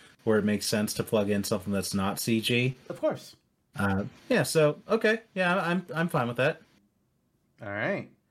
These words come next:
Speaker 2: Uh, I think your, your side special is, um, more thought out. Uh,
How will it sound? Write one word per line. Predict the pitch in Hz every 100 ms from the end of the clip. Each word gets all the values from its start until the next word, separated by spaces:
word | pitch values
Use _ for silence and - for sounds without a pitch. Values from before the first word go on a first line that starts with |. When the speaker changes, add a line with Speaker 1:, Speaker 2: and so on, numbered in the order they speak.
| _ _ _ _ _ _ _ _
Speaker 2:
Uh, | 147 156 156 160 156 151 151 147 147 143 131 - _ _ -
I | 143
think | 143 180 185 -
your, | 139 156 170 131 -
your | - 127 139 147
side | 135 147 135
special | 135 135 127 151
is, | 135 127 113 -
um, | 117 110 107 -
more | 110 117 107
thought | - 120 110 -
out. | 98 92 110 - - - _ _ _ _ _ _ _ _ _ -
Uh, | 113 104 101 98 95